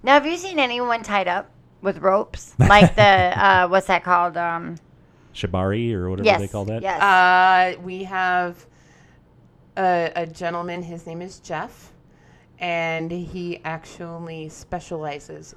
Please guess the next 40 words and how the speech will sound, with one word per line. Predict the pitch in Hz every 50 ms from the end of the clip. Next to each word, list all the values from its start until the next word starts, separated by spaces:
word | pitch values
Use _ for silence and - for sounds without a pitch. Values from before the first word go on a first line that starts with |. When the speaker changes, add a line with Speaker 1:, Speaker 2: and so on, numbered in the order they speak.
| - -
Speaker 3:
in | 160 160 151 147 147 143 143 151 _ _ _ _ _ _ _ _ _ -
rope | 165 175 151 - -
tying. | - - 165 143 131 131 143 143 - - -
Speaker 1:
I | 208 196 190 190 185 185 180 185 180 -
want | - 175 170 170 160 156 151 139 - -
to | - 180 156
do, | 123 165 147
I | - 156 175 190 202 214
think | 208 233 233 233 233 170 -
that | - 165 160 156 147 135 - - - - - - _ _ _ _ _ _ _
Speaker 3:
He'll | - -
tie | - - 370 302
you | 254 208 175
up. | 185 - - - - - -
Speaker 1:
is | 208 196 139 135
beautiful. | - - 160 165 175 170 147 160 151 - - 123 113 107 120 147
Speaker 3:
He | - - 208 214
will | 220 226 220
tie | 220 220 226 214 208
you | 214 220 214 196
up, | 185 208 196 - -
and | - 175 175 175
he | 170 185 180
will | 175 175 170
be | 165 180 180
very | 160 165 170 160 165 165 160
respectful | 160 165 156 151 - - - - 156 - - - - 196 196 202
about | 202 208 202 202 202 202
it, | 208 202 -
and | - 180 180
he | 180 170 - -
always | 160 165 165 175 175 175 175 170 -
asks, | 170 - 165 160 160 156 - -
like, | 165 160 156 - - - - - - -
he's | - 233 214 208 196 175 - - - - 185 175
done | 208 185 180 180 175 175
some | - - 185 170 170 165 160 -
knots | 180 180 165 156 156 160 156 - -
on | - - 170 165 165 160
me, | 156 151 151 156 165 190 190